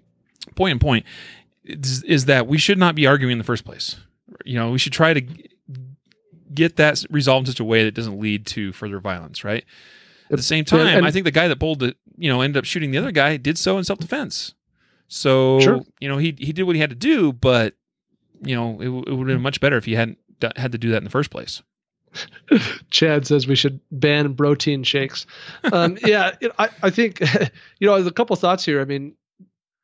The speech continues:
Speaker 2: you're also i-, i-, assuming that the guy who, who's, who lived through this,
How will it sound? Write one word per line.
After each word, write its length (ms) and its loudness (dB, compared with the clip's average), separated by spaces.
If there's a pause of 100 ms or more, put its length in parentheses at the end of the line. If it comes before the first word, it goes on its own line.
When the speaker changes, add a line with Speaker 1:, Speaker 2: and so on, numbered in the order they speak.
(140)
Speaker 2:
you're 320 2
also 440 4
i-, 160 0
i-, 160 0
assuming 420 0
that 160 2
the 80 -4
guy 460 2
who, 540 0
who's, 400 -2
who 100 4
lived 240 2
through 280 2
this, 380 -2